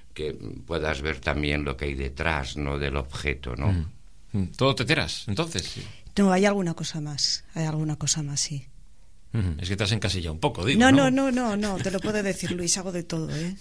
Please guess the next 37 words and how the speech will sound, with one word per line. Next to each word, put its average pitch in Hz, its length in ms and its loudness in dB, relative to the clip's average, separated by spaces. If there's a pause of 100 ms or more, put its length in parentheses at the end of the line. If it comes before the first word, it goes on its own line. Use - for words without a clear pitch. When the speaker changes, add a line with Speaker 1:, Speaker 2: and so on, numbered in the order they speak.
Speaker 2:
Ujú. 92 200 0
Speaker 3:
Hago 180 180 4
de 175 100 4
todo. 160 420 2 (200)
Speaker 2:
Ujú. - 160 0 (240)
Speaker 3:
No, 190 200 6
no, 170 300 4 (320)
me 170 140 4
gusta 185 260 2
hacer 165 180 -2
eso, 202 300 4
pero, 170 380 -2 (920)
pero 175 200 2
hago 165 140 0
muchas 160 300 0
más 147 160 -2
cosas. 143 460 0
Speaker 2:
Por 90 80 2
ejemplo, 92 260 2
¿ahora 107 140 2
en 101 80 0
qué 98 80 -2
estás? - 420 -4 (1000)
Speaker 3:
Eh, 160 520 6
bueno, 180 240 6
mira, 160 340 2 (380)
pues 165 200 -2
ahora 170 200 2
estoy, 175 600 2
ahora 190 160 2
estoy 196 180 -2
pintando 226 580 -2 (920)
las 175 260 0
teteras 202 480 2
que 202 120 -2
he - 20 0
hecho 214 400 -4